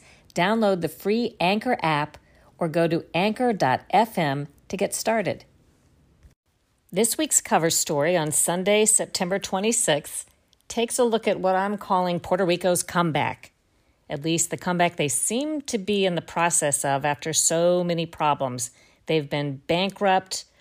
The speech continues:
for four years. Uh, they've been owing creditors billions of dollars. They've been trying to come up with a plan under the oversight of a financial board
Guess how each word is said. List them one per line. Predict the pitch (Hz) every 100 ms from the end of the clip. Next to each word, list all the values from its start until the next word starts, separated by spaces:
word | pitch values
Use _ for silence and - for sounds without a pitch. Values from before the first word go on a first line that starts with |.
| _ _ _
for | - 175
four | - 180 185 180
years. | 156 170 170 170 170 - - -
Uh, | 147 135
they've | 147 151
been | 143
owing | - 160 156
creditors | - 160 151 147 135
billions | - 165 165 143
of | 135
dollars. | 180 180 180 170 160 -
They've | 135 131 - _ _ -
been | 147
trying | 139 156 151
to | 151
come | 175 160
up | 160
with | 156
a | 151
plan | - 220 214 214 202
under | 180 170 170 160 - _ _ _ -
the | 165
oversight | 165 165 - 165
of | 156
a | 156
financial | - 175 175 170 185
board | 151 165 151 151